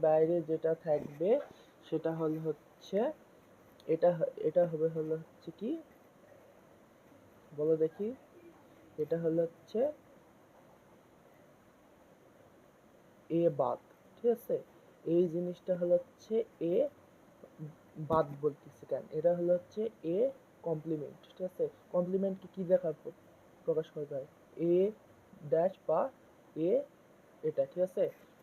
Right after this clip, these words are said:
মানে কি, ইউ এর থেকে এ বাদ দিলে, এই এ বাদ দিলে, এই সেটটা বাদ দিলে, এই সেটের বাইরের যে অংশটা থাকবে সেটা হলো হচ্ছে এ কমপ্লিমেন্ট, ঠিক আছে?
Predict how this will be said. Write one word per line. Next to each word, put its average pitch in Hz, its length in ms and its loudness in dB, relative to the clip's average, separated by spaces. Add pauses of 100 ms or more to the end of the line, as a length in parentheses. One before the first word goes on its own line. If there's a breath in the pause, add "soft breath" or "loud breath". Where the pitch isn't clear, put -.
মানে 185 140 0 (100)
কি, 143 100 -6 (300 soft breath)
ইউ 190 180 0
এর 202 60 -4 (100)
থেকে 220 200 4 (300)
এ 175 40 6 (360)
বাদ 156 160 4 (140)
দিলে, 139 200 -6 (300)
এই 165 100 2 (280)
এ - 20 2 (540)
বাদ 151 140 2 (120)
দিলে, 170 180 -4 (160)
এই 160 160 -4
সেটটা 170 260 -4 (100)
বাদ 151 120 2 (100)
দিলে, 170 180 -2 (440 loud breath)
এই 147 60 -2 (120)
সেটের 190 320 0 (140)
বাইরের 170 440 4
যে 170 100 2 (140)
অংশটা 165 380 -4 (100)
থাকবে 151 320 -4 (440 loud breath)
সেটা 156 300 4
হলো 151 240 -2
হচ্ছে - 320 -6 (480)
এ - 20 4 (240)
কমপ্লিমেন্ট, 143 500 -6 (280)
ঠিক 220 200 0
আছে? - 160 -4